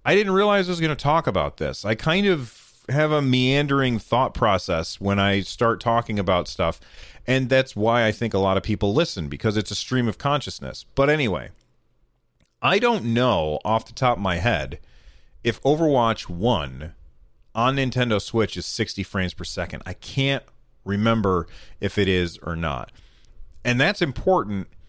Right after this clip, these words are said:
if I am doing crossplay with somebody on, let's say, an Xbox One, and they have sixty frames per second and I have thirty frames per second,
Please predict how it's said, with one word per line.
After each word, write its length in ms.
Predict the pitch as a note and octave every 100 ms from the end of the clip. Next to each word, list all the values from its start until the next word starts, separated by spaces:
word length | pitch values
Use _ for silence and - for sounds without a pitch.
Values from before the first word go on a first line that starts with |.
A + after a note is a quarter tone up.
| - - - - _ _ _ _ -
if 200 | C#3+ B2+
I 180 | C#3 C3
am 360 | C3 A#2+ A#2 A2+
doing 280 | B2+ D3+
crossplay 920 | B2+ - A#2+ A#2+ - - F2 D#2 D2 D2+ - - - -
with 260 | A#2 A2
somebody 540 | - B2+ A#2+ A#2 A2+ A2
on, 420 | G#2 G#2 G2+ G2+
let's 200 | G#2+ -
say, 160 | A#2
an 100 | G#2+
Xbox 540 | F#2 G2 - G2 F2+ -
One, 380 | B2 A#2 F#2+ E2+ - -
and 220 | E2+ F2
they 200 | B2+ G3+
have 240 | D#3+ G2+
sixty 320 | - A2 -
frames 280 | G2+ G#2 G2
per 120 | -
second 340 | - G2+ G2 G2
and 200 | F#2+ G2
I 160 | A#2+
have 240 | C3+ B2 F2
thirty 340 | - F#3 F#3+
frames 280 | B2 A2+ G2+
per 120 | -
second, 440 | - G#2 G2 F#2+